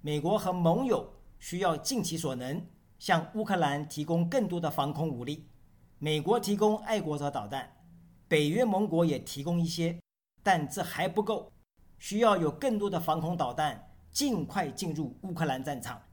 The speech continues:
整合这些能力，使乌克兰真正具备一个综合性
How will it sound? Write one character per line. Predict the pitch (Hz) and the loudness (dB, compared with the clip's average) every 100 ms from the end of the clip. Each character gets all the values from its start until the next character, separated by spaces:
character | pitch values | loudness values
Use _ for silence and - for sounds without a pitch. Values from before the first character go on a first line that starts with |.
| - - - | -20 -20 -4
整 | 170 143 131 | 0 2 2
合 | 160 | 0
这 | 233 214 | 2 2
些 | 165 | 2
能 | 151 123 139 | -2 -4 -6
力， | 139 - _ _ _ | -8 -12 _ _ _
使 | - - 165 | -12 -4 -4
乌 | 233 | -2
克 | 220 220 | 2 4
兰 | 175 147 170 - - | 6 4 0 -8 -2
真 | - 254 254 | 4 4 4
正 | 254 180 | 2 2
具 | 170 175 | 0 -2
备 | 175 131 - - _ - | 0 0 -4 -20 _ -4
一 | 165 | 0
个 | 170 | 0
综 | 165 - 277 | 0 0 0
合 | 185 139 | 0 -4
性 | 151 127 | -4 -8